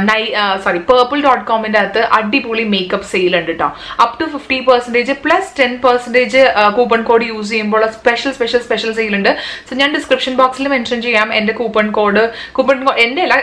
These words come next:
in co-, case any കൂപ്പൺ കോഡ് ഉണ്ടെങ്കിൽ, എന്തെന്നാണ് എന്റെ ഒരു ഓർമ്മ. And also സൂപ്പർ ഓഫേഴ്സ് ഉണ്ട്. അപ്പോ,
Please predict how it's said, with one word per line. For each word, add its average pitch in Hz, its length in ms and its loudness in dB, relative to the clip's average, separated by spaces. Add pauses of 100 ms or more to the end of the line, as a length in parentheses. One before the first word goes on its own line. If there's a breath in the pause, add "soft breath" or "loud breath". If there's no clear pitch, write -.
in 262 80 -6 (100)
co-, 240 140 6 (140)
case 247 200 2
any 254 160 0
കൂപ്പൺ 233 300 0
കോഡ് 226 220 4
ഉണ്ടെങ്കിൽ, 214 360 2 (220)
എന്തെന്നാണ് 269 400 2
എന്റെ 269 160 -2
ഒരു 269 40 4 (120)
ഓർമ്മ. 208 220 2 (480 loud breath)
And 226 100 -2 (140)
also 226 280 -2 (420)
സൂപ്പർ 320 280 0 (100)
ഓഫേഴ്സ് 226 360 -2
ഉണ്ട്. 208 120 -2
അപ്പോ, 220 400 0